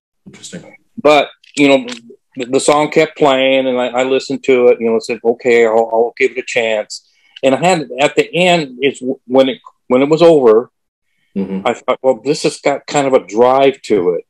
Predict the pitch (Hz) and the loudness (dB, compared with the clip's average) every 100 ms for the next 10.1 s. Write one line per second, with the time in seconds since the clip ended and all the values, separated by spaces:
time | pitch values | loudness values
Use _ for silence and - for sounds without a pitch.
0 | _ 117 113 131 139 - _ _ _ - | _ -8 -4 -6 -6 -16 _ _ _ -8
1 | - 143 - 143 131 135 123 - 110 - | -4 -4 -4 -10 -4 -2 -4 -4 -8 -4
2 | 143 143 139 143 139 - 107 - _ _ | 0 0 2 2 2 4 0 0 _ _
3 | _ _ 92 104 113 117 127 156 _ _ | _ _ -8 -6 -4 -2 -2 -2 _ _
4 | _ _ 127 110 98 _ 123 113 - 120 | _ _ -4 -4 -6 _ -4 -4 0 0
5 | 113 113 135 101 151 175 160 123 - - | 0 0 -2 2 0 0 -4 -6 -10 -8
6 | 143 143 135 - 143 139 120 110 117 110 | -2 0 0 0 -2 -2 -2 0 0 2
7 | 110 131 139 123 117 127 120 95 92 110 | 2 2 2 0 2 4 4 2 0 -6
8 | - 135 127 120 _ - 175 175 131 120 | -6 -2 -2 -2 _ -6 -4 -2 0 0
9 | 113 127 123 82 _ 131 131 123 110 120 | 2 0 0 -4 _ -2 -2 0 2 2
10 | 120 | 0